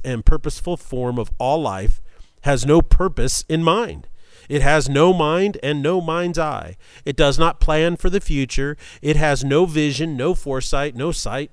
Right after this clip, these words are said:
at all. If it can be said to play a role of watchmaker in nature, it is the blind watchmaker. And his point that he's making is this, and it's even the subtitle of the book, is that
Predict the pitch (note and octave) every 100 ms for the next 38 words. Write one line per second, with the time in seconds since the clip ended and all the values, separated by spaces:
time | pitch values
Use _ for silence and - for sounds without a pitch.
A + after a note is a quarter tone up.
0 | - F#3+ F#3+ B3 B3 F2 - _ _ -
1 | - C#3+ F#3 - F3 D#3+ - G3 F3+ -
2 | F#3+ F#3 C#3+ C3+ F3+ G3 G3 F#3 - -
3 | - _ - C#3+ D3 A#2+ D3+ A3+ - C3
4 | C#3+ - D3 D#3+ _ _ - D3 E3+ C4
5 | - D3+ C#3 C#3+ D3+ D#3+ D#3 A2+ C#3 A#2
6 | C3 C#3 C#3 C3+ C3 C3+ - - - G2
7 | A#2 A#2+ - A#2+ G#2 - D#2+ - _ _
8 | - C#3 D#3 - C4+ C4+ G3+ E3 D3 G3
9 | G3+ D#3 C#3+ D3 C#3 C#3+ C3 C3+ G3+ C#3+
10 | D3+ - C#3+ C#3 - D3 C3+ B2+ - C3+
11 | A#2 C3+ B2+ A#2+ A#2+ A#2+ A2 F#3+ G#3+ F#3
12 | _ _ _ _ _ _ _ - - C3
13 | D3 A#2+